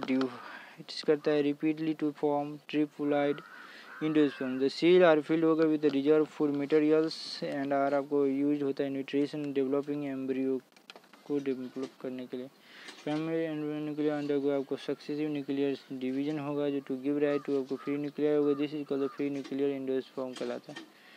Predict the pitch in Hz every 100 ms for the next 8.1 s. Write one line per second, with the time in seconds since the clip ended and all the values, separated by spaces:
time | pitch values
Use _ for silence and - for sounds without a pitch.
0 | - _ - 151 147 147 147 147 - 143
1 | 147 143 143 139 135 135 139 135 135 135
2 | - 139 139 135 135 139 135 135 135 147
3 | 147 143 139 135 139 135 135 135 139 180
4 | 202 - _ _ _ - - - _ -
5 | 147 139 147 160 180 - - - _ -
6 | - - - - - - - - - -
7 | - - 151 - 160 - - 165 170 185